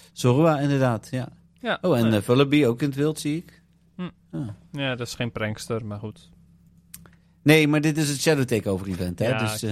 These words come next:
Speaker 1: eh,
Speaker 2: het. Het is wel dark.
Speaker 1: Ja, heel veel dark inderdaad. Eh, verder heeft hij, eh, met Sinnoh Tour drieëndertig shinies gevangen.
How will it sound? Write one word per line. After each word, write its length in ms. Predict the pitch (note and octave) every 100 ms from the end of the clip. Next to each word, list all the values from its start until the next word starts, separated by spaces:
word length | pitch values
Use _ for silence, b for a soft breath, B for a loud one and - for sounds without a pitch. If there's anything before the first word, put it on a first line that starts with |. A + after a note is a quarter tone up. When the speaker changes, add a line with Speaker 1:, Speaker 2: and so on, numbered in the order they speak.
| G#2
Speaker 1:
eh, 60 |
Speaker 2:
het. 240 | - - _ _
Het 160 | A#2+ G#2+
is 60 |
wel 140 | A#2+ G#2+ -
dark. 360 | G#2+ G2+ - - _ _ _ _
Speaker 1:
Ja, 160 | C3 A#2 - -
heel 200 | B2+ B2
veel 100 | A#2+
dark 240 | F#2+ F2
inderdaad. 380 | G2+ F2+ F2+ F2
Eh, 240 | - D3+ D3
verder 240 | F#3+ G#3
heeft 260 | E3 D#3 -
hij, 220 | A#2+ A#2
eh, 400 | A#2+ A2+ G#2+ G#2
met 180 | G#2 A2
Sinnoh 240 | - A3+ F3+
Tour 420 | B2+ B2+ A2 F#2
drieëndertig 800 | - F3+ G#3 C#3 A2+ D3 A#2+ G#2
shinies 380 | D#3+ F3+ F3+
gevangen. 480 | - D#3 D#3 D3 D3